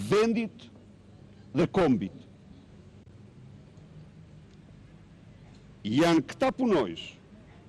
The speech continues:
që po mbrojnë këtu interesat e çdo qytetari, i cili kërkon një administrat në përmirësim të vazhdueshëm,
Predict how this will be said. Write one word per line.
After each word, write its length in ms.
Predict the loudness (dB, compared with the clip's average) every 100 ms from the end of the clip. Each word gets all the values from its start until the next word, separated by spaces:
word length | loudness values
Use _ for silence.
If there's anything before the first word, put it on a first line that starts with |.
| -20 -20 -20 -20 -20 -20 -20 -20 -20 -20 -20 -20 -20 -20 -20 -20 -20 -20 -12
që 140 | -2 0
po 140 | 2
mbrojnë 440 | 2 4 4 2 0
këtu 220 | 0 0
interesat 600 | 2 2 2 2 0 0
e 60 | 0
çdo 200 | 2 0
qytetari, 640 | 2 0 2 2 2 0 -8 -18 -20 -20 -20 -20 -20 -20 -20 -20 -20 -20 -20 -20 -20 -20 -20 -8 0
i 80 | 0
cili 500 | 0 0 0 0 -2 -6 -12 -20 -20 -20 -20 -20 -20 -4
kërkon 460 | 0 0 0 0 2
një 120 | 2
administrat 760 | 2 2 0 0 0 0 0 -8 -20 -20 -20 -20 -20 -20 -20 -20 -20 -20 -20 -16 -2
në 160 | 0 2
përmirësim 680 | 2 4 4 2 0 0 0
të 120 | 0 2
vazhdueshëm, 680 | 2 2 2 2 0 -8